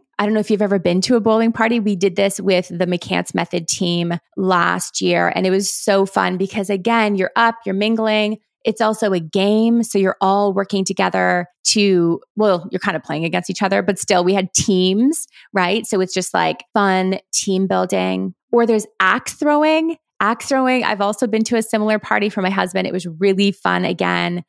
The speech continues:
because it's a lot of moving around. What about karaoke? Wouldn't that be hilarious to have some of these people just bellow and sing? I,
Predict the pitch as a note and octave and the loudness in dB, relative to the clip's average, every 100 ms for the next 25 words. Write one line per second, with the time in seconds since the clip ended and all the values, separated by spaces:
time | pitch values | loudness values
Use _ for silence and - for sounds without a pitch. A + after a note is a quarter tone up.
0 | - G3+ F3+ F3+ F3 F3 E3+ E3+ E3+ E3+ | -8 -4 -4 -4 -2 0 0 -2 -2 -2
1 | E3+ F#3+ F#3+ F#3 F#3 F#3 F#3+ F#3+ - _ | -2 0 2 2 0 -2 -4 -6 -8 _
2 | _ _ _ A3 D#4+ A4 B4 - C#4+ E4 | _ _ _ -2 2 2 0 0 2 4
3 | A#3 B3 - - - B3 D#4 - C4+ F4 | 4 2 -2 -6 -8 -10 -10 0 2 4
4 | G4 G4 F#4+ F4+ F4+ D#4+ D#4+ C#4+ G#3 F3+ | 4 4 4 2 2 2 0 0 2 2
5 | F3+ G3+ A3+ D#4 - A#3+ A#3+ G3+ - F#3+ | 4 4 4 2 0 2 2 2 0 0
6 | A3 A3+ A#3+ - A3 - F#3+ F#3 F#3 - | 2 2 0 0 -2 0 0 2 -2 -8
7 | _ - F3 F3+ E3+ F3+ - - _ - | _ -4 2 4 4 0 -6 -12 _ -12
8 | D#3 F3 E3+ E3 D#3+ D3+ F3+ E3 - - | -2 0 2 2 2 0 -2 -4 -4 -4
9 | B2 G3+ - F#3 | -6 -10 -4 -4